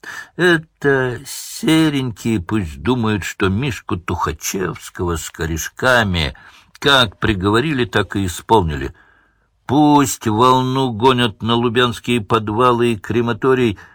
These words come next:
в бывшем монастыре, а мы-то знаем, под какими такими далекими звездами эти косточки догнивают и в каком секторе галактики.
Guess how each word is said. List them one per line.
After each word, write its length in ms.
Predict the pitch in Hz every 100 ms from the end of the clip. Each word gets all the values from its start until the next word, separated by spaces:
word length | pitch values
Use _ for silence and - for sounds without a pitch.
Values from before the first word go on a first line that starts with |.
| _
в 260 | - 95 90
бывшем 480 | 95 139 - 131
монастыре, 800 | 123 127 123 117 - 120 117 104 - - _ _ _ _ _
а 160 | - 101
мы-то 400 | 117 120 117 110
знаем, 840 | 95 101 110 104 90 80 76 73 - _ _ _ _ _ _ _ _ -
под 220 | 104 -
какими 560 | - 92 - 175 170 -
такими 640 | - 117 - 110 101 95
далекими 680 | 80 78 85 85 80 69 65
звездами 680 | 67 76 131 123 98 101 90
эти 180 | 82
косточки 720 | 80 - 90 80 - 76 - -
догнивают 840 | - - 76 73 98 78 - - _ _ _ - -
и 140 | 85 110
в 120 | -
каком 560 | 127 123 - 170 196
секторе 840 | 190 - - 123 131 131 - 139 131
галактики. 880 | 127 92 85 67 - - 78 -